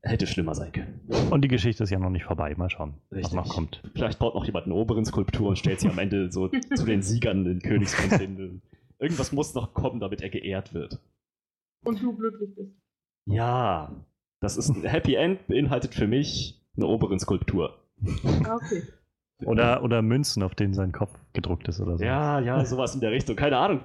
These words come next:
Speaker 1: Wenn, wenn Danny eine neue Währung einführt, dann kommt er, kommt sein Kopf vielleicht auf die fünf Cent Münze oder so.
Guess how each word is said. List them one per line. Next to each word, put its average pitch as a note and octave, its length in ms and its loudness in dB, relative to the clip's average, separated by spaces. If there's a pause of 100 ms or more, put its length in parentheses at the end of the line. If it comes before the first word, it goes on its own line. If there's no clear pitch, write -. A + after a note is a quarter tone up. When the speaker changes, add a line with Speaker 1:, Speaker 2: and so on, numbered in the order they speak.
Speaker 1:
Wenn, C#3 340 0
wenn C#3 120 4
Danny D#3 180 4
eine D3+ 100 2
neue C#3 300 4
Währung F3 280 2
einführt, B2+ 460 2
dann C#3+ 80 0
kommt D#3 220 0
er, D3 180 4
kommt - 280 -2
sein C#3 200 0
Kopf - 240 0
vielleicht C#3+ 300 2
auf C3+ 120 2
die - 100 -2
fünf D3+ 200 2
Cent D#3 300 2
Münze A2+ 340 2
oder D3 160 6
so. F3 160 -2